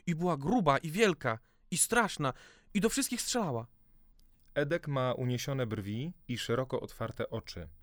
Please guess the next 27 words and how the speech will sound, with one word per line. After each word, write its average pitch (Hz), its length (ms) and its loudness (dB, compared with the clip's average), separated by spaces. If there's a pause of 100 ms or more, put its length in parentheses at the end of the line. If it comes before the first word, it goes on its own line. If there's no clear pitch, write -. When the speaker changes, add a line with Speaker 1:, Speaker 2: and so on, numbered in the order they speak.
(440)
Speaker 2:
W - 100 -18
tle 127 360 0 (220)
grzbiety 107 440 -4
książek. 80 560 -10 (960)
Edek. 87 420 -8 (260)
Speaker 1:
I 190 80 0
że 220 100 2
potem 254 260 2
miała 254 180 2
prawdziwy 247 400 0
proces 247 340 0
w - 60 -10
sądzie. 135 380 0 (520)
Była 214 240 4
winna, 180 400 4 (260)
więc 190 140 2
potem 240 300 0
oni 254 280 4
ją 254 120 4
musieli 240 320 2
zastrzelić, 202 600 0 (340)
bo 196 120 6
nie 190 100 8
mogli 226 260 4
jej 226 100 4
wypuścić. 214 640 -2 (480)
Speaker 2:
Brwi 117 440 -2